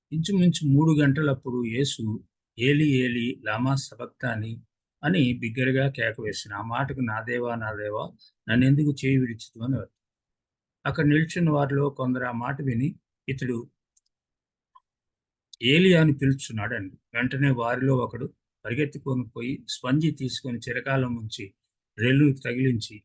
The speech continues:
ఆయనకు త్రాగనిచ్చాను. కాబట్టి ఇక్కడ చూస్తూ ఉంటున్నప్పుడు, ఆ, చీకటి కమ్మింది ఆ టైంలో అనేది చూస్తుంది. కారణం ఏంటంటే,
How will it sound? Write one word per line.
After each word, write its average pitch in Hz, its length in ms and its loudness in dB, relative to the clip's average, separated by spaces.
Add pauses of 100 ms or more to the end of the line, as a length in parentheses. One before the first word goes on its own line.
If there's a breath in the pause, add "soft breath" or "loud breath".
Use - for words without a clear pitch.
ఆయనకు 120 280 -4
త్రాగనిచ్చాను. 110 720 -6 (280)
కాబట్టి 165 360 -2
ఇక్కడ 123 400 -4 (420)
చూస్తూ 139 340 -2
ఉంటున్నప్పుడు, 131 580 -2 (920)
ఆ, 113 80 -8 (1600)
చీకటి 180 400 0
కమ్మింది 113 840 2
ఆ 107 60 -10
టైంలో 113 640 -4 (180)
అనేది 117 380 -6
చూస్తుంది. 101 320 -8 (400)
కారణం 139 360 4
ఏంటంటే, 113 540 -2